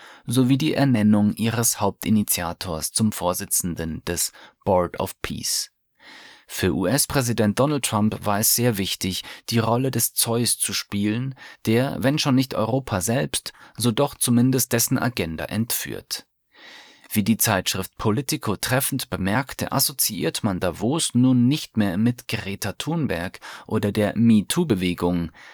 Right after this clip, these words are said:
Es hat sich vielmehr zu einem maga-Forum gewandelt. Und in vielerlei Hinsicht ist es dem Weißen Haus gelungen, die Agenda zu transformieren.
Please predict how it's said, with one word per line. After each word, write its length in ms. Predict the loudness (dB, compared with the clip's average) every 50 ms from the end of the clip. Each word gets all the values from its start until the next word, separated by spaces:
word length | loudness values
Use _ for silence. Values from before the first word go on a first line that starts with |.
| -20 _ _
Es 180 | -6 -2 -2 0
hat 140 | 0 0 0
sich 220 | -2 -2 -2 -4
vielmehr 540 | -2 -2 0 2 2 4 4 4 2 0 0
zu 200 | -2 -2 -2 0
einem 400 | 2 2 4 4 2 2 0 2
maga-Forum 1000 | 2 4 4 2 2 0 0 -2 -2 -4 -4 -4 -2 -2 -2 -4 -4 -6 -6 -6
gewandelt. 600 | -4 -4 -2 -2 -2 -2 -2 -4 -6 -6 -8 -12 _ _ _ _ _ _ _ _ _
Und 260 | -2 2 2 2 2
in 240 | 2 2 2 2 2
vielerlei 480 | 2 0 0 2 2 2 2 2 0 0
Hinsicht 500 | 0 -2 -2 -2 -2 -4 -6 -6 -4 -4
ist 240 | -4 -4 -2 -2 -2
es 140 | -4 -2
dem 240 | -2 0 2 2 2
Weißen 380 | 2 0 0 0 0 0 0 0
Haus 240 | 0 0 -2 -2 0
gelungen, 540 | 0 0 2 2 0 0 0 0 -2 -4 -8 -12 -20 -8 -2 2
die 100 | 2 4
Agenda 500 | 4 2 0 0 -2 -2 -2 -2 -4 -2
zu 200 | -2 -2 -2 -4
transformieren. 1120 | -6 -8 -8 -8 -6 -4 -4 -4 -2 -2 -2 -2 -4 -4 -6 -10 -14 -14 -16 -16 -18 -20